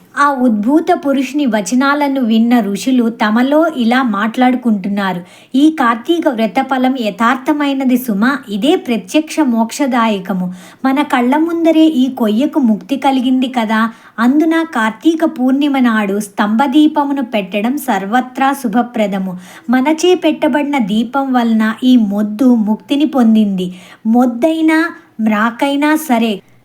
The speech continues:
కార్తీకంలో దైవ సన్నిధిని దీపాన్ని వహించడం వలన దామోదరుని దయ వలన మోక్షం పొందడం తథ్యం. ఇలా చెప్పుకుంటున్న వారి మాటలను విన్న ఉద్భూత పురుషుడు, "అయ్యలారా, దేహి ఎవరు?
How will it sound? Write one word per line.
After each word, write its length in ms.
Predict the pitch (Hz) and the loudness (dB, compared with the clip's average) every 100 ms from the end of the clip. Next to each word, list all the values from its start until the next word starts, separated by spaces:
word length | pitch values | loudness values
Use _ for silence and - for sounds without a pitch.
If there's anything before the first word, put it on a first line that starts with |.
| _ - | _ -2
కార్తీకంలో 920 | 269 262 262 339 359 349 330 320 320 | 0 0 0 2 4 2 0 2 2
దైవ 440 | 240 214 214 254 311 | 2 0 0 0 0
సన్నిధిని 760 | 320 294 294 302 254 294 302 | 0 -2 0 0 2 2 2
దీపాన్ని 720 | 220 220 226 240 262 294 330 | 0 0 -2 -2 -2 -2 0
వహించడం 800 | 247 220 262 285 311 302 302 277 | 0 0 0 0 2 2 0 0
వలన 400 | 254 240 233 233 | 0 0 0 -2
దామోదరుని 960 | 185 202 214 240 285 320 320 311 302 | -2 -2 0 2 2 2 2 2 0
దయ 260 | 254 214 214 | 0 0 0
వలన 300 | 240 285 311 | 0 0 0
మోక్షం 600 | 247 202 254 254 320 311 | 0 -2 -4 -2 -2 -2
పొందడం 460 | 302 247 233 233 262 | 0 -2 0 -2 -2
తథ్యం. 640 | 254 220 185 185 226 180 - - - | -4 -4 -2 0 0 -2 -12 -18 -2
ఇలా 320 | 294 311 311 311 | 2 4 2 2
చెప్పుకుంటున్న 760 | 254 - 302 302 320 320 311 311 | 0 0 -4 0 0 2 2 2
వారి 340 | 277 240 240 247 | 2 0 2 0
మాటలను 680 | 208 196 220 294 302 311 | 0 -2 -2 0 2 2
విన్న 300 | 262 247 247 | 2 2 2
ఉద్భూత 500 | 220 196 180 180 269 302 | 0 -2 -2 0 0 0
పురుషుడు, 680 | 262 220 202 220 196 285 370 - - - | -2 -4 -4 -2 0 0 0 -10 -14 -6
"అయ్యలారా, 720 | 202 202 214 214 202 214 339 392 _ _ - | -4 0 0 0 -2 -2 -2 -6 _ _ -8
దేహి 520 | 185 214 302 359 392 | 0 2 2 4 4
ఎవరు? 500 | 339 320 311 320 320 | 4 4 4 2 0